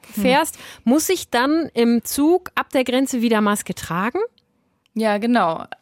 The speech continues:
Speaker 1: So ist das. Das hat die Deutsche Bahn bestätigt, dass sie sich an die jeweils geltenden Regeln in den Bundesländern halten wird. Und eine Sprecherin hat gesagt, das könne dann bedeuten, dass in einem Regionalzug mal eine Maskenpflicht gelte, mal nicht,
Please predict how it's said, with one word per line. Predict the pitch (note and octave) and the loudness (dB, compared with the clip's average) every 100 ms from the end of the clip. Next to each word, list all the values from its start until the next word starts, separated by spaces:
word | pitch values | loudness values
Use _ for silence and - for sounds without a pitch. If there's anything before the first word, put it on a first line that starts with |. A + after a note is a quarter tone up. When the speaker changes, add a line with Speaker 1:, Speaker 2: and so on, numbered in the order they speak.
| F3+ | -10
Speaker 1:
So | F3+ G3 | -2 0
ist | F#3+ - | 0 -2
das. | B3 E4 - | -2 -2 -4
Das | A3 A3 | -4 -2
hat | F#3+ | -2
die | G#3 | -2
Deutsche | G3 G3 G#3 | 0 0 -2
Bahn | F#3 F3+ F3+ | -2 -2 -2
bestätigt, | F3+ - F3 F3+ C4 D4 - - | -6 -4 -4 -2 -2 -2 -4 -14
dass | F#3+ G3 G3 | -4 -4 -4
sie | |
sich | F#3 G3+ - - | -6 -6 -6 -6
an | F#3 F#3 | -4 -2
die | F3+ F3+ | -4 -4
jeweils | E3+ F3+ F3 | -2 -2 -2
geltenden | F3+ F3 F3+ F3 | -4 -4 -4 -6
Regeln | E3+ F3+ F3+ F#3 | -6 -4 -4 -4
in | F3 | -4
den | F3+ E3+ | -4 -4
Bundesländern | F3 F3 E3+ F#3+ F3+ F3 F3+ | -4 -4 -6 -6 -4 -4 -4
halten | F#3 F3 G3+ G3 | -4 -4 -4 0
wird. | C4 - - - - - | -2 -4 -16 -20 -20 -8
Und | G3 | -2
eine | G3+ | -2
Sprecherin | F#3+ - E3+ G#3+ G3+ A3 | -2 -6 -6 -4 -4 -2
hat | A3+ - | -2 -4
gesagt, | A3 A3 A#3+ - - | -4 -4 -4 -8 -6
das | F#3 | -8
könne | - F3+ F3+ | -6 -6 -4
dann | F3+ G#3 | -4 -2
bedeuten, | G3+ F3+ E3 - - A#3+ A3 | -2 -4 -6 -6 0 0 2
dass | F#3+ | -2
in | F#3 | -4
einem | F3+ F3+ F3+ | -4 -4 -4
Regionalzug | F#3 E3+ F3 E3+ F3 F3+ B3 B3+ F#3+ | -6 -6 -4 -4 -6 -6 -6 -6 -4
mal | F3 E3+ F3 - | 0 0 -2 -4
eine | F#3 F3+ | -6 -4
Maskenpflicht | F3 E3+ - F3+ - E3+ - | -4 -6 -8 -8 -6 -10 -8
gelte, | F3 - - A#3 C#4 - | -8 -6 -4 -4 -4 -2
mal | F#3+ F3+ | 0 0
nicht, | E3+ A3 - - | 0 -2 -4 -12